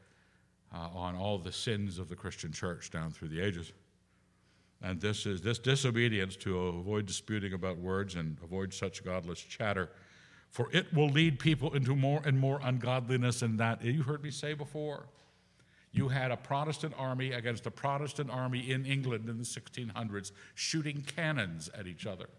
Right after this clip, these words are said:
over church government, forms of church government, because that's a good enough reason to kill another believer. And it had gotten to that point. You don't think it can? And, the,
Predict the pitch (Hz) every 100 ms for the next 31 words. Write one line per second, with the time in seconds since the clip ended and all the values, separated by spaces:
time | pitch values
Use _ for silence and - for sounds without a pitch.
0 | _ _ _ _ _ _ _ _ _ _
1 | _ - - _ _ - 151 160 131 127
2 | - 151 139 - 98 87 73 - - _
3 | _ _ _ _ _ _ _ _ _ _
4 | _ - - 156 147 147 143 113 123 -
5 | 123 - 101 85 78 - - - - _
6 | _ _ _ _ _ - - 123 131 127
7 | 139 143 143 123 131 131 127 120 107 107
8 | 104 - 113 104 104 98 92 95 87 -
9 | - _ _ _ _ _ _ - - _
10 | _ _ _ _ _ - - 135 143 156
11 | 143 175 220 190 - 92 98 82 - 87
12 | 69 - - _ - - - 165 208 196
13 | - 190 175 - 170 180 233 240 - -
14 | 156 185